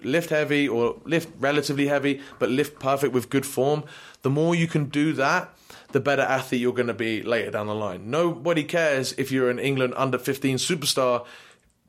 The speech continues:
if you peaked at that age and, you know, you,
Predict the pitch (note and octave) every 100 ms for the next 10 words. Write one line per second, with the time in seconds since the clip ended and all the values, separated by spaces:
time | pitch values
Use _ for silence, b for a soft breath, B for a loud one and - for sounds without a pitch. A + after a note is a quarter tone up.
0 | _ _ _ _ D3 C#3+ C3 - C#3 C#3
1 | C#3 D#3+ D#3 C3 A#2+ B2+ A#2+ A#2+ A#2+ -
2 | - A#2 A2+ A2 G#2+ _ _ _ _ _
3 | _ _ _ _ - D3 C3 G#2 - _
4 | _ - A2+